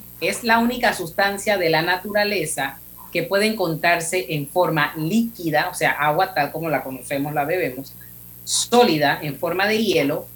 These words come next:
o gaseosa, como vapor. Los cambios de estados del agua, que existen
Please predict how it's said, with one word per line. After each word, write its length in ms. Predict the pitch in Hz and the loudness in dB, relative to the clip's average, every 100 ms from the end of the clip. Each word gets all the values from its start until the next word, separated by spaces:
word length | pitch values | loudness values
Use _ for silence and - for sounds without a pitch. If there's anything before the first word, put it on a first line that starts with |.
| - - | -20 -6
o 160 | 156 156 | -2 2
gaseosa, 720 | 147 - 226 240 - 139 113 - - | 0 0 2 2 2 -4 -8 -12 -12
como 240 | 147 139 | -6 -4
vapor. 540 | 143 170 254 247 - - - - - - - | 2 2 4 4 4 -2 -16 -20 -20 -8 0
Los 140 | 269 | 0
cambios 480 | 262 262 240 220 214 | 2 2 2 0 0
de 60 | 202 | -4
estados 460 | - 202 190 165 | 0 2 4 2
del 200 | 170 202 | 0 4
agua, 420 | 185 143 135 131 - | 4 4 0 -4 -8
que 80 | - | -8
existen 680 | 147 - 202 - 170 160 160 | -8 -6 -6 -4 0 0 -2